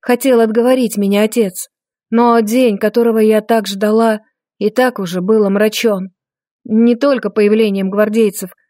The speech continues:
но и непростительным опозданием жениха. Я слышала, как кто-то ехидно хихикает, видела, как вчерашние подруги прикрывают лица веерами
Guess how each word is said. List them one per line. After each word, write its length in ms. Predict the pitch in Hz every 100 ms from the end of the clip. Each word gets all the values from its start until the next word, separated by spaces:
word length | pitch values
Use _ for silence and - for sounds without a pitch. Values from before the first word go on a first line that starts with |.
| _
но 200 | 233 247
и 160 | 233 220
непростительным 840 | 214 214 226 226 254 226 208 202 202
опозданием 800 | 220 202 202 220 196 185 180 - _ _
жениха. 640 | 214 233 233 226 214 160 - _ _ _ _ _ _ _ -
Я 240 | 262 254
слышала, 460 | 262 269 254 247 226
как 200 | 233 226
кто-то 300 | - 247 247
ехидно 480 | 247 226 233 226
хихикает, 680 | 226 247 - 262 233 175 - _ _
видела, 420 | 226 262 226 233
как 220 | 226 233 233
вчерашние 560 | - 247 233 226 226
подруги 560 | 233 226 269 269 202 185 _ _ _
прикрывают 600 | 262 233 262 247 220 220
лица 320 | 240 233 -
веерами 580 | 233 240 247 226 185 175